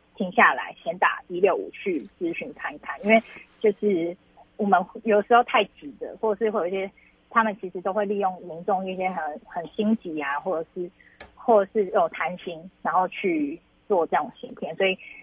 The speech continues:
就是大家就可以先缓一缓，先打一六五去查证看看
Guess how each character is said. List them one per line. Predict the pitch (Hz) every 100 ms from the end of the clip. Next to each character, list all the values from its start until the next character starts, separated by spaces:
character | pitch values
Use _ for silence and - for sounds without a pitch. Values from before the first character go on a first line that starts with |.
| _
就 | -
是 | 185
大 | 190 185
家 | 170 170
就 | 185
可 | -
以 | 170
先 | 202 208
缓 | 156 175
一 |
缓， | 190 160 -
先 | 190
打 | - 156
一 | 175
六 | 185
五 | 143 120
去 | - 185 156
查 | - 143
证 | - -
看 | - -
看 | -